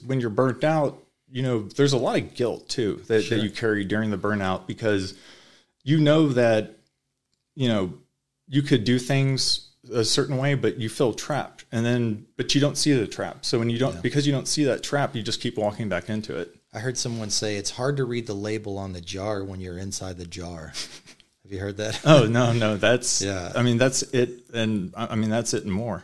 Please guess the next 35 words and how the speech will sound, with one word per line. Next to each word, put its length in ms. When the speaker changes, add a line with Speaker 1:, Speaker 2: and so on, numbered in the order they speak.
Speaker 1:
<laughs> 80
Speaker 2:
Yeah. 400
You 120
mentioned 360
guilt. 380
I 140
would 180
think 340
between, 600
if 160
it's 120
not 260
guilt, 280
it's 100
some 220
form 260
of 80
resentment. 540
Think 200
about 180
Speaker 1:
Yeah. 60
Speaker 2:
how 280
much 360
the 80
combination 680
of 80
those 220
two 220
in 100
varying 300
degrees 640
Speaker 1:
Mm. 240
Speaker 2:
ruin 260
people's 420
lives. 460